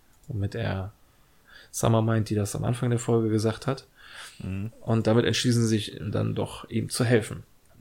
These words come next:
Speaker 1: Die Hilfe braucht er nämlich auch. Sie sitzen schon in dem Go-Go-Gotron. Ähm, Rick hat sein Cockpit umgebaut zu dem,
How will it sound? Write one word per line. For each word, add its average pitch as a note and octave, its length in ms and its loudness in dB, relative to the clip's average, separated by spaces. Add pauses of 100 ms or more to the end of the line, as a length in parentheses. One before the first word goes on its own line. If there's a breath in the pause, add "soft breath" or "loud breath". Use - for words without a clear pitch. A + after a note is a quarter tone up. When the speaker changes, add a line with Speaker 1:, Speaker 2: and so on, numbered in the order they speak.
Speaker 1:
Die B2+ 140 6
Hilfe C3 240 2
braucht - 320 -2
er D3 80 2
nämlich E3 420 2
auch. A3 300 -6 (160)
Sie A2 440 -2
sitzen A#2+ 520 -2
schon C3 400 2
in A#2+ 260 2
dem A2+ 380 0 (180)
Go-Go-Gotron. A#2+ 1400 0 (720 loud breath)
Ähm, A2 540 2
Rick - 340 2
hat - 220 -2 (140)
sein A2 560 2
Cockpit - 500 -2
umgebaut C3+ 800 2
zu A#2 240 2
dem, G#2+ 560 0